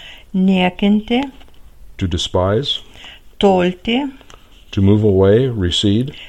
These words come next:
Speaker 1: Šnekėti.
Speaker 2: To speak, converse.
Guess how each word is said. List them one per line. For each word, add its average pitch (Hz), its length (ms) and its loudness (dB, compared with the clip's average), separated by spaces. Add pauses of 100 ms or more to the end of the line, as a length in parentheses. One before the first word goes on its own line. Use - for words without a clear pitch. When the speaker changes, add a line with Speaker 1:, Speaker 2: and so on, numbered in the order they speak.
(120)
Speaker 1:
Šnekėti. 214 1120 -2 (320)
Speaker 2:
To - 120 -6 (120)
speak, 107 380 0
converse. 95 580 0